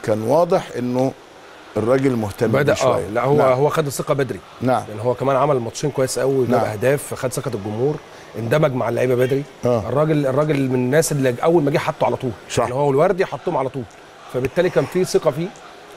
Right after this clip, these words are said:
Speaker 2: هو من اللعيبة المميزة اللي عندها ميزة إن هو عنده مهارة وعنده سرعة.
Speaker 1: نعم.
Speaker 2: وبعدين عنده ميزة إنه بيكمل جوه ال تمنتاشر على طول.
Speaker 1: صحيح.
Speaker 2: يعني أو كل العرضيات ليه جوه ال تمنتاشر. فدي ما بتبقاش موجودة كتير في لعيبة بالذات اللي بتاع تحت الفيرو.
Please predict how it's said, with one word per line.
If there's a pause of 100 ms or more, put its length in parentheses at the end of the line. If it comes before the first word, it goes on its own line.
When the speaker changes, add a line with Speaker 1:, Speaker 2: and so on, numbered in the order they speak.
Speaker 2:
هو
من
اللعيبة
المميزة (140)
اللي
عندها
ميزة
إن
هو
عنده
مهارة
وعنده
سرعة. (180)
Speaker 1:
نعم.
Speaker 2:
وبعدين
عنده
ميزة
إنه
بيكمل
جوه
ال
تمنتاشر
على
طول.
Speaker 1:
صحيح.
Speaker 2:
يعني
أو
كل
العرضيات
ليه
جوه
ال
تمنتاشر. (440)
فدي
ما
بتبقاش
موجودة
كتير (460)
في
لعيبة
بالذات
اللي
بتاع
تحت
الفيرو.